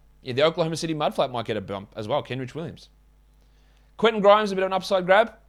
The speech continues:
but the problem is his coach. His coach refuses, refuses to see logic. So while it is a bit of a stash, given how he's playing and given how some of the other blokes are playing, it's hard to see it, isn't it?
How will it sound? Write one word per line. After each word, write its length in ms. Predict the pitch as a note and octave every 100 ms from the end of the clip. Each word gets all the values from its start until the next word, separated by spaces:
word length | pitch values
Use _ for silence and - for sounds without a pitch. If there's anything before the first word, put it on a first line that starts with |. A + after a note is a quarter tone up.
| _ _ -
but 80 |
the 60 | F3+
problem 280 | G3+ F#3+ F#3+
is 140 | F3+
his 160 | E3+ D3+
coach. 540 | F#3 F#3 - - - _ _ _ _ _ _
His 100 | -
coach 300 | - E3 -
refuses, 640 | D#3+ D3 F3 D#3+ G2 - - _ _ -
refuses 540 | A2+ - F3+ F#3+ F#3 -
to 280 | D#3 D#3
see 300 | D3+ - C#3+
logic. 440 | C3+ C#3+ C3+ G#2+ - _ _ _ _ _ _ _ _
So 240 | - C#3 C#3
while 300 | C#3 C#3+ C#3
it 40 |
is 120 | D#3+
a 40 | D#3
bit 120 | D3
of 60 | C3
a 20 |
stash, 400 | - D#3 F#3+ -
given 180 | C3+ C3
how 200 | C3 C3
he's 100 | B2
playing 340 | - D3 F3
and 80 | B2
given 180 | A#2+ B2
how 160 | B2+
some 140 | B2 A#2
of 40 |
the 80 | A#2+
other 100 | C#3+
blokes 280 | C3+ B2+ B2
are 20 |
playing, 320 | A#2 D3 C4 - _ _ _ _ _ _ _ _ - -
it's 80 |
hard 180 | - B2
to 80 | A2+
see 220 | - A#2+
it, 80 | A2
isn't 140 | A#2+
it? 100 | G#2